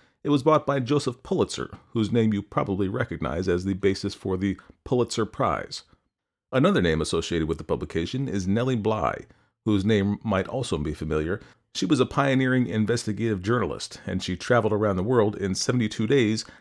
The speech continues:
as a kind of publicity stunt inspired by Jules Verne's Around the World in eighty Days. And she also reported on the operations of a mental hospital, uh, from within by posing as a patient. So after Joseph Pulitzer died in nineteen eleven,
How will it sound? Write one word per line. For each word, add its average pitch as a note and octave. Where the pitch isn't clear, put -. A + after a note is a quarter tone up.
as B2
a A#2+
kind C#3
of B2
publicity C3+
stunt F2+
inspired F#2
by F#2
Jules G2+
Verne's F#2+
Around F#2+
the F#2+
World G2
in F#2
eighty A2+
Days. B1
And B2+
she C3
also E3
reported G#2+
on F#2+
the G2+
operations A#2+
of G2+
a G2+
mental C3
hospital, E2
uh, G#2
from A2+
within A#2
by E2+
posing G2
as F#2+
a F#2+
patient. -
So -
after F#3+
Joseph C3+
Pulitzer A2+
died F#2+
in F2
nineteen F#2+
eleven, D#2+